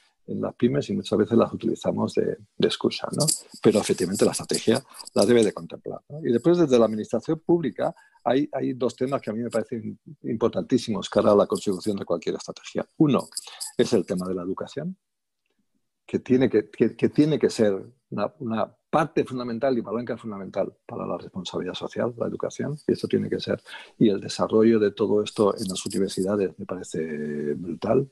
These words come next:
y si no lo estamos haciendo ya, lo pelaremos en el futuro, porque entonces no sabemos qué, qué líderes estamos construyendo, no lo sabemos, ¿no?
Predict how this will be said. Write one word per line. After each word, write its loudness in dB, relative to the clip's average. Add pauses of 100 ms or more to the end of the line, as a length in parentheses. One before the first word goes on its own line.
y -2
si -4
no -6
lo -4
estamos -2
haciendo -2
ya, 0 (360)
lo 6
pelaremos 2
en -2
el 0
futuro, -2
porque 0
entonces -4
no -2
sabemos -6
qué, 0 (440)
qué 4
líderes 4
estamos -8
construyendo, -4 (360)
no -4
lo -6
sabemos, -10
¿no? -10